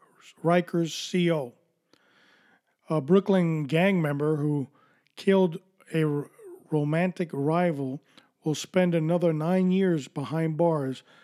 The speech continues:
for his role in the vicious slashing on a Rikers Island correctional officer in two thousand fifteen. Darnell Green choked correctional officer Ray Calderon from behind while another inmate sliced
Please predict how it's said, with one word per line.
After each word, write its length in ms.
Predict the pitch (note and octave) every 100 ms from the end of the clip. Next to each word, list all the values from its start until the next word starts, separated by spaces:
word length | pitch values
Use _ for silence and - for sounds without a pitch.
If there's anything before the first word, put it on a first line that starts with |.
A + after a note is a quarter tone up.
| _ _
for 180 | - D3+
his 260 | C3 D3
role 420 | B2 D#3+ E3+ E3
in 120 | D3+ C3+
the 80 |
vicious 440 | B2+ D3+ D#3 - C3+
slashing 640 | - D#3 D#3 - C#3 A#3 _ _ _ _ _ _ _ - _ _ -
on 260 | E3+ D#3
a 300 | D3 C#3+ C#3+ - _ -
Rikers 380 | D#3+ E3+ E3+ E3
Island 260 | D#3 D#3
correctional 540 | - D#3 D#3+ - C#3+ C#3
officer 480 | C3+ C3+ - C#3
in 120 | C3+ B2
two 180 | D#3
thousand 380 | C#3 C#3 C3 C3
fifteen. 520 | C3 C3 - F3 C3 - _ _ _ _ _ _ _ _ _
Darnell 440 | E3 D#3 E3 F3 D#3+
Green 580 | - G3 G3 F3 E3 - _
choked 380 | - G#3 A3 -
correctional 500 | F3 F#3+ F#3 F#3 E3+
officer 480 | F3+ F3 F3 - E3+
Ray 320 | D3 E3 G3
Calderon 640 | - F3 D3+ D#3 E3+ D#3+
from 220 | C3 C#3+
behind 600 | B2+ C3 E3 E3+ D#3 C#3 - - _ _
while 140 | D#3+
another 320 | D3+ D#3 F3 F#3+
inmate 420 | F3+ E3+ D#3+ D#3
sliced 680 | - - E3 E3 D3 -